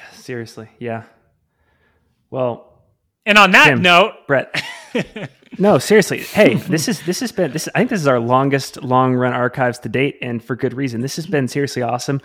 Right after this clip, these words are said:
Speaker 1: I'll go publicly on the record. Brett, I'm sure you agree. Anytime you wanna come on, standing invite to join for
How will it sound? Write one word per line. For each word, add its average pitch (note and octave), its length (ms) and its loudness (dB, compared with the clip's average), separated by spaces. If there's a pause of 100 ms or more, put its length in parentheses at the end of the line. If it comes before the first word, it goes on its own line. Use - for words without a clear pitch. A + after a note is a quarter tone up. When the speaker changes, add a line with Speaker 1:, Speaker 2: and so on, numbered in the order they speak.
(240)
Speaker 1:
I'll C#3 160 2
go D3+ 120 2
publicly C3 420 -4
on B2+ 60 0
the A#2+ 60 0
record. B2 380 -2
Brett, B2+ 120 0
I'm B2 120 0
sure B2+ 120 -6
you B2 120 0
agree. B2 280 -2 (560)
Anytime C#3 500 2
you C3 100 0
wanna B2+ 160 0
come B2 200 -2
on, A#2+ 460 -2
standing C3+ 440 -2
invite B2 280 -2
to A#2 60 -12
join A#2+ 260 -2
for A#2+ 420 -6